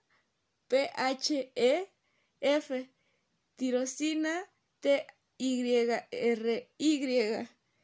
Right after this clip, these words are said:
Y tripofato, T R P W.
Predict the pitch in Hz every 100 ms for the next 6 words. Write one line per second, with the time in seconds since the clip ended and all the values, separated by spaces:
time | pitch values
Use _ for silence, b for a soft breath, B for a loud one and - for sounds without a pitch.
0 | _ _ _ - 285 294 320 - _ 254
1 | 269 262 254 247 285 294 254 240 - _
2 | _ _ _ _ _ _ 262 285 285 269
3 | 269 269 254 - 247 240 233 233 240 240
4 | 269 330